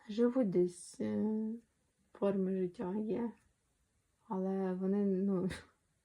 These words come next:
але вони не мають наміру нас атакувати.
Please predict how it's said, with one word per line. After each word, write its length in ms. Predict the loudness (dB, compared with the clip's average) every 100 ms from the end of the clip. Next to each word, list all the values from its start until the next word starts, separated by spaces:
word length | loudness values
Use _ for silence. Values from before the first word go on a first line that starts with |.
| _ _ -20 -20 -20 -20 -20 -20 -20 -20 -20 -20 -20 -20 _
але 220 | 0 4
вони 200 | 6 6
не 120 | 6 6
мають 380 | 6 4 4
наміру 400 | 4 4 2 2
нас 280 | 0 0 -4 -20
атакувати. 580 | -14 -6 -4 -6 -10